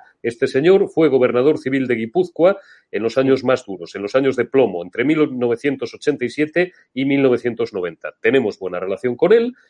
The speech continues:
yo se lo he propuesto y en principio, pues a él le ha parecido bien para contar cómo son las cosas y cómo eran hace treinta años. José Ramón Goñi Tirapu era gobernador civil de Guipúzcoa, por cierto, del Partido Socialista,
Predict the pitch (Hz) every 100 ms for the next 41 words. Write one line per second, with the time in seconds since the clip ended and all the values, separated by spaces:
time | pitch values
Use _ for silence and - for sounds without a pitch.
0 | _ - 123 170 - 113 113 110 120 120
1 | 175 180 - 208 175 117 - 113 127 117
2 | 147 165 - _ - 123 117 113 117 113
3 | 113 113 120 123 151 165 - 127 - 123
4 | 123 160 156 _ _ - 208 180 165 147
5 | 139 160 151 165 - - 151 196 214 185
6 | 202 160 123 135 139 135 135 123 127 131
7 | 101 - - - 113 123 170 185 170 156
8 | 120 127 - 110 123 _ - 113 151 143
9 | 117 107 127 - 120 110 101 98 131 -
10 | 117 123 - _ 95 90 175 190 113 95
11 | - 104 139 147 131 - 107 - - 98